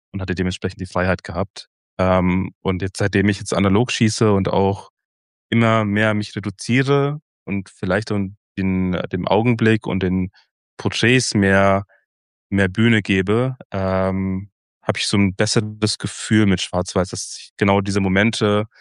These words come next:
und die Emotionen einfach besser rüberkommen, weil man sich dann mehr auf genau das fokussiert und nicht dann,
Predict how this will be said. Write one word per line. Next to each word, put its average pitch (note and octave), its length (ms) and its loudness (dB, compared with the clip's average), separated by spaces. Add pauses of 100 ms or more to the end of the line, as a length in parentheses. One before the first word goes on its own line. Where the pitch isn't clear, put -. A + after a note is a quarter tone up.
(340)
und G2+ 120 -4
die F#2+ 80 0
Emotionen G2+ 480 -2
einfach F#2+ 180 -4
besser G2 300 0
rüberkommen, G2 580 0 (520)
weil G2 140 2
man F#2+ 140 2
sich F#2+ 140 -4
dann F#2+ 280 0
mehr G2 420 2
auf - 420 -6 (260)
genau G2+ 280 2
das G2+ 240 -2
fokussiert G2+ 640 -4
und G2 160 -4
nicht G2 240 -4
dann, F#2+ 360 -4